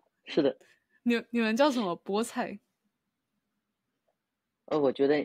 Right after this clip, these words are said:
Speaker 1: 呃，你说，你说内地嘛，我觉得可能会叫博彩，
Speaker 2: 嗯。
Speaker 1: 体育彩票，我觉得博彩吧，
Speaker 2: 哦。
Speaker 1: 嗯。
Speaker 2: 我们好像叫运-，运彩，运动彩券之类的。<laughs>
Speaker 1: 我们美国叫什么？sports betting。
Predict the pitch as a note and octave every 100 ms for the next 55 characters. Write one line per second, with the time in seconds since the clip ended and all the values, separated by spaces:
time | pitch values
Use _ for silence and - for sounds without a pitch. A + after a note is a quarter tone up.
0 | - _ _ - D3+ D3 D3+ C#3+ C#3+ D3
1 | D#3 D#3 C#3 C#3 B2+ A#2 B2 C3+ - B2
2 | A#2 A2+ B2+ A#2+ - G#2+ - B2+ - _
3 | _ - - A#2+ A2+ - D#3 C3+ A#2+ -
4 | _ - - - _ C#3 B2 - _ _
5 | _ _ _ C#3 C3+ G#2+ A#2 B2 - -
6 | - _ C#3 - - G#3+ A3 G3 A#3 B3
7 | C4 G3 - A3 C4 G#3+ - A#3+ D4 G#3+
8 | F3+ - - - _ C4 A3+ A3 G3 F3
9 | F3 E3+ - - F3+ F3 F3 - F#3+ F3
10 | _ _ _ _ _ _ _ _ - D4
11 | F4 - F#4+ - _ _ _ _ _ _
12 | _ _ - - - - _ _ _ _
13 | _ _ - F#3 E3+ C3+ C#3+ C#3 C#3 -
14 | D3+ D#3+ - D3+ C#3 A#2+